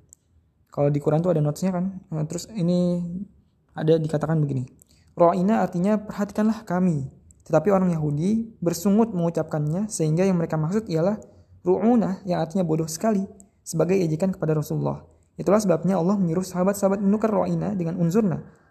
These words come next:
Sama artinya dengan ra'ina. Oke, jadi intinya ra'ina itu sama-sama artinya dengan unzurna yang artinya adalah perhatikanlah kami. Nah, kenapa, eh, akhirnya, eh, Rasul tuh meminta merubah itu gitu atas firman Allah gitu?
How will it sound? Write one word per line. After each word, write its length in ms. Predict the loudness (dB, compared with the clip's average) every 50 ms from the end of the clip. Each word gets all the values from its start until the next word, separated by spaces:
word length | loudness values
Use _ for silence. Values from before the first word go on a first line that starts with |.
| _ -6
Sama 320 | -2 2 2 4 2 2
artinya 320 | 0 -2 -2 -2 0 0 0
dengan 240 | 0 -2 -2 -4 -4
ra'ina. 480 | -2 -2 -2 -2 -4 -6 -8 -8 -10 -14 -18 _ _ _ _ _ -20 -20 _ _ _ -6
Oke, 160 | -2 2 4
jadi 160 | 4 4 4
intinya 480 | 4 2 2 2 0 0 2 2 2 2
ra'ina 320 | 2 0 0 -2 -4 -4
itu 80 | -4 -6
sama-sama 720 | -6 -6 -6 -6 -6 -4 -4 -2 -2 -2 -4 -6 -10 -10
artinya 320 | -8 -6 -6 -4 -2 -2 0
dengan 320 | 0 0 0 -2 -2 -6 -10 -16 _ _ _ _ _ 0
unzurna 480 | 0 0 2 2 0 0 0 0 -2 -2
yang 160 | -2 -2 -2
artinya 240 | -4 -2 -2 -2 0
adalah 240 | 2 0 0 0 -2
perhatikanlah 720 | -4 -6 -6 -6 -6 -6 -4 -4 -2 -4 -6 -8 -8 -8
kami. 480 | -6 -6 -6 -4 -4 -4 -4 -4 -6 -10 -14 -20 -20 _ _ _ _ _ _ _ _ -8
Nah, 80 | -6 -2
kenapa, 400 | 0 0 0 2 2 2 2 2
eh, 320 | 2 0 -2 -2 -2 -4
akhirnya, 720 | -4 -4 -4 -2 -2 -2 -2 -2 -2 -2 -2 -2 -4 -6 -8 -12 _ _ _ _ _ _ _ _ _ -10
eh, 340 | -6 -4 -2 -2 -2 -2 -2 -2
Rasul 320 | 0 0 0 0 -2 -2
tuh 400 | 0 0 0 0 -2 -6 -10 -16 -20 _ _ _ _ -6 -4
meminta 400 | -2 0 0 -2 -2 -2 -2 -2
merubah 320 | 0 0 0 0 0 0
itu 160 | -2 -2 -2
gitu 160 | -4 -4 -4 -6
atas 320 | -6 -6 -6 -6 -6 -6
firman 240 | -6 -4 -4 -4 -4
Allah 320 | -2 -2 -2 -2 -2 -4
gitu? 80 | -8